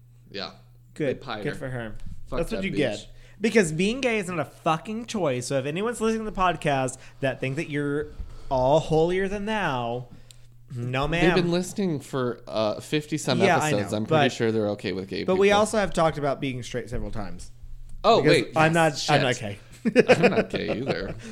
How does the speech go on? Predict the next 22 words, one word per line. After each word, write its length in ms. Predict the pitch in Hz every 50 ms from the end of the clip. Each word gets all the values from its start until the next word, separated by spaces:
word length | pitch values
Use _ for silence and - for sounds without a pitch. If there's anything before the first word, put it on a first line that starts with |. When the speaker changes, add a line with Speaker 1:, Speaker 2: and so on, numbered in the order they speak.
| - -
Speaker 2:
Surprise. 260 | - 123 120 117 - - -
Speaker 1:
Love 680 | 107 107 107 107 120 127 131 127 127 117 107 98 92 98
that. 340 | 98 95 90 92 92 - - - - - - - - - - - - - -
Aren't 200 | 170 339 - -
you 120 | 508 466 -
the, 120 | 403 - - -
the 400 | 175 143 151 143 139 127 117 -
creator 320 | - - - 151 185 269 262
of 80 | -
fish 220 | - 262 247 240 -
tacos? 460 | 233 240 240 - 320 339 311 - - - - - - - - - - - - -
Speaker 2:
Oh, 60 | 180
yeah, 220 | 180 185 196 202 180
I 120 | 143 135
love 220 | 139 151 160 151 -
fish 220 | - 139 127 - -
tacos. 420 | 123 117 110 101 107 104 107 104 - - - - 156 143 131 127 131 143 143 131 143 190 185 - - - - -
Speaker 1:
So 560 | - - - 123 120 135 147 143 120 95 - - - - - - - - -
Speaker 2:
Mm, 440 | 151 127 135 156 165 156 139 131 127
moist. 600 | 120 120 123 127 135 143 131 117 - - - -
Speaker 1:
spicy. 580 | - - 95 104 120 120 - 92 92 78 55 -
Speaker 2:
So, 300 | 147 147 151 139 131